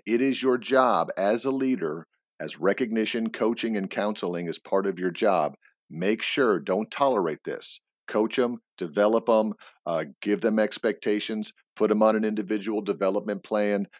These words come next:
put 'em on a thirty, sixty, ninety day plan, whatever it is. And if they're still not performing, find a way to either weed them out, move them out, or they'll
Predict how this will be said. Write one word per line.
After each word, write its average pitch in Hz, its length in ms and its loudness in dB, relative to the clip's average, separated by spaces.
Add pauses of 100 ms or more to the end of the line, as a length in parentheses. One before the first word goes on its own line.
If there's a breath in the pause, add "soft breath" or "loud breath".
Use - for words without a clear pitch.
(140)
put 104 120 2
'em 104 80 2
on 107 120 4
a - 20 0
thirty, 107 320 0
sixty, 110 400 -4
ninety 104 380 -2
day 104 180 2
plan, 104 340 -2
whatever 104 400 2
it 131 60 0
is. 107 300 4
And 87 180 -8
if 87 160 -6
they're 95 140 0
still 110 320 0
not 120 240 2
performing, 117 560 -2 (320 soft breath)
find 104 320 -2
a 110 40 0
way 107 360 2 (120)
to 98 120 -4
either 87 360 -2
weed 95 440 -4
them 104 160 0
out, 110 320 0
move 98 300 -4
them 104 140 -2
out, 104 300 0
or 78 80 -8
they'll 87 340 -2